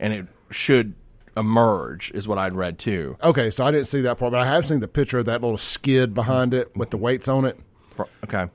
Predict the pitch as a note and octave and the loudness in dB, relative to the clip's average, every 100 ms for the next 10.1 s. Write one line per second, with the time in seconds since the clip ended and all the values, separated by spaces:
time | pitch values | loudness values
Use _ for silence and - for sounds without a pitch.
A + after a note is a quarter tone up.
0 | _ - C#3+ B2 A2+ A2 A#2 G2 B2+ B2+ | _ -2 2 4 2 0 -8 -6 -2 -2
1 | A#2 A#2+ A#2+ D3 E3 D3+ G2+ E3+ A#2 C#3+ | 0 -2 0 0 0 -2 -4 -4 0 0
2 | F#3+ B2 G2+ - - - D3 C3 A2 G2 | 2 0 -2 -4 -6 0 2 2 0 -6
3 | - B2 B2 F#2+ F#2+ A#2 - C3+ A2 G2+ | -6 -4 -2 -4 -6 -8 -4 -2 0 -2
4 | F2 F2 G#2 A2+ G2+ - - - C3+ C#3+ | -6 -6 -6 -6 -8 -10 -20 -4 2 2
5 | B2 B2+ A#2 A#2 G#2+ G2 - B2+ A#2+ G#2 | 2 0 0 0 -2 -4 -6 -2 -2 -4
6 | - F#2 E2+ G2 F2+ E2+ D#2+ - - - | -8 -8 -6 -6 -6 -6 -10 -16 -20 -20
7 | _ - C3 A#2 - - C3 F3 A3 D#3 | _ -4 0 0 -2 -4 0 4 4 4
8 | - - B2 A#2 - _ - - F3 G#3+ | 2 -2 0 0 -4 _ -14 -4 0 4
9 | E3+ C#3 E3+ B2+ A#2 A2 B2 A2+ A2 G2+ | 4 4 2 0 0 0 0 2 2 -2
10 | - | -4